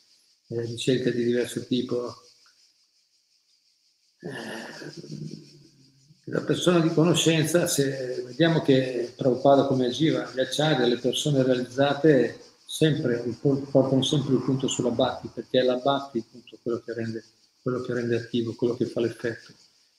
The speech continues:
Se una persona, come ha detto Prabhupada, la fede, se c'è la fede poi è successo. Se hai la fede e adotti la pratica giusta,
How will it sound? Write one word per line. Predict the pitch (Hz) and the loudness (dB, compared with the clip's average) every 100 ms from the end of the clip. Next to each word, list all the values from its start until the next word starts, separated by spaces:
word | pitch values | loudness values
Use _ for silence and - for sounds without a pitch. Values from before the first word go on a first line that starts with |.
| _ | _
Se | - | -4
una | 139 139 | -2 2
persona, | 151 107 170 180 160 131 - - - - | 2 4 4 4 4 2 -2 -12 -20 -8
come | 135 139 | -4 -2
ha | |
detto | 135 | -2
Prabhupada, | 135 135 123 135 120 | 0 0 0 0 0
la | 123 - | -2 0
fede, | 151 127 - - | 0 0 -4 -10
se | - | -12
c'è | - 170 | -4 0
la | 165 | 0
fede | 190 170 147 | 0 0 0
poi | - 143 | 0 0
è | |
successo. | 143 - - - - - - _ | 0 -4 -6 -6 -8 -14 -20 _
Se | 143 | 0
hai | 151 | 0
la | 151 | 2
fede | 165 135 117 113 - _ _ - | 2 2 0 -4 -14 _ _ -10
e | 113 | -6
adotti | 110 139 135 | 4 4 4
la | 127 123 | 0 0
pratica | 123 120 120 113 | -2 -2 0 2
giusta, | 117 110 - 156 | 0 -2 -4 -6